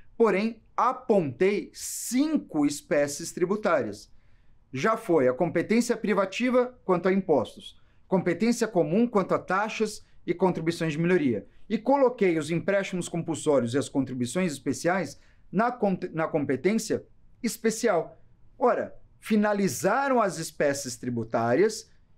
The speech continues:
e eu só falei de três modalidades de competência, embora inicialmente eu tenha suscitado cinco tipos de competência. Tá faltando alguma coisa? Tá faltando alguma coisa. Restam, portanto, aqui as competências residual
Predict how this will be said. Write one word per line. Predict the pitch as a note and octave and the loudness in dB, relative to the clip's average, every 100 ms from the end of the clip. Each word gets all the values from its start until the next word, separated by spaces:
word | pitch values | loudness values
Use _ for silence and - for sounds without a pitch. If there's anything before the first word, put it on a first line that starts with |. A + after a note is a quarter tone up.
| _ | _
e | G#3 | 2
eu | A#3+ | 2
só | - G3+ | 2 0
falei | G3 F3 A#3+ | 2 0 2
de | A#3+ | 0
três | B3 - C#4 D#4 G3+ | 0 0 0 0 0
modalidades | F#3+ D#3+ E3 D3+ D#3 D#3 C#3+ | 0 2 0 0 0 0 -2
de | C3+ | -6
competência, | D3 C#3+ C#3 B2 G3 A#3 - | -2 0 0 0 2 2 0
embora | A#3 G#3+ F3+ E3 E3+ | 2 4 4 2 0
inicialmente | F3 F3+ - F#3 C#3+ C3 G#3+ A3 - D3+ - - - | -2 -4 -2 -2 0 2 2 0 -2 -6 -8 -14 -4
eu | E3 E3 | -2 0
tenha | G3+ G3+ | -2 -2
suscitado | F#3+ F3+ - C#3+ F#3 A3 A3 G#3+ - - | -4 -8 -8 -4 -2 0 -2 -6 -12 -18
cinco | - - - C#4+ E4 - F3+ | -12 -10 -4 -2 -2 0 0
tipos | - D#3 - C#3+ | 0 -4 -4 -8
de | D3+ | -4
competência. | E3 D#3 F3+ D#3+ B2 - G#2 - - - - | -2 -2 -2 0 -2 -4 -12 -14 -20 -20 -6
Tá | D#3+ | -4
faltando | D#3 D#3 E3 D#3 | -2 0 2 2
alguma | D#3+ G#3 | 0 0
coisa? | G#3+ F#3 B2 G2+ F#2+ - - - - - - - - - - | 2 4 2 -2 -14 -20 -20 -20 -20 -20 -20 -20 -20 -20 -4
Tá | A#3+ A#3+ | -2 -2
faltando | - G3+ E3 - D#3 D3 D3+ | 0 0 0 0 0 0 0
alguma | C#3 C#3 D3 | 0 -2 -4
coisa. | D#3 G2+ C#2+ - - - - - | -4 -10 -10 -16 -20 -20 -20 -8
Restam, | E3 G#3+ B3+ - - C3 | -2 0 -2 -2 -4 -4
portanto, | B2+ C3+ D#3+ D#3 C#3+ | -4 -2 0 0 0
aqui | A#2+ B2 G#3+ | -2 0 0
as | F3 C#3 | 0 -2
competências | - E3 D3 D#3 D#3 C3+ A#2+ G#2+ G2 | -2 -2 0 -2 0 0 0 -6 -6
residual | A#2+ A#2 A#2 A#2 D3 G3+ A3 | -6 -4 -4 0 2 2 -2